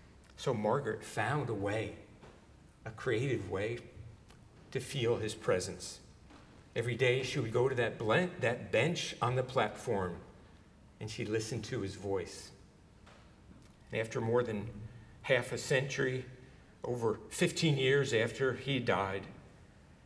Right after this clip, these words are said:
this voice was replaced by an electronic recording. Out of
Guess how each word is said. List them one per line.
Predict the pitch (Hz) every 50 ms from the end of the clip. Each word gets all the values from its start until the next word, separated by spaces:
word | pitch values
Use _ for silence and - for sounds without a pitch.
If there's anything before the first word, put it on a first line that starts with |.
| - -
this | 131 127 117
voice | - 113 107 117 127 151 - - - -
was | - 123 107 104 -
replaced | 98 98 - - - - 180 156 92 - - - - - - - - - - - - - - - - - -
by | - 117 110
an | 104 98
electronic | 98 95 98 98 - - - 113 101 98 104 101 -
recording. | 107 - - - 117 101 98 95 90 82 - - - - - - - - - - - - - - - - - -
Out | 110 113
of | 107 -